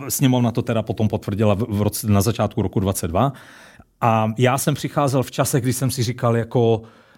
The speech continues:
„Teď to teda bude pro mě jako pro ma-, a makroekonoma mimořádně zajímavé období“,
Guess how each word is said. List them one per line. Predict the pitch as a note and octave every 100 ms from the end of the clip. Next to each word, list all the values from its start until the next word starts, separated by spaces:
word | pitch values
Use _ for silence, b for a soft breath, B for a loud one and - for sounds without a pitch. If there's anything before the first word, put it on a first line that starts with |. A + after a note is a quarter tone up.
| b b _ _
„Teď | - D#3+ -
to | -
teda | C#3+ D3+ C#3
bude | B2+ C3 B2+
pro | C3 C3+
mě | C3+ B2+
jako | A#2+ F2+
pro | C3 B2
ma-, | B2+
a | A2+
makroekonoma | B2+ A#2+ - B2 A2+ B2+ A#2+ A#2+ B2
mimořádně | C3 C3+ C#3 D3 D#3+ C#3+ B2 A#2+ A2 G#2 G#2+
zajímavé | G#2+ A2 G#2 A2
období“, | A2 G#2+ G2 G#2+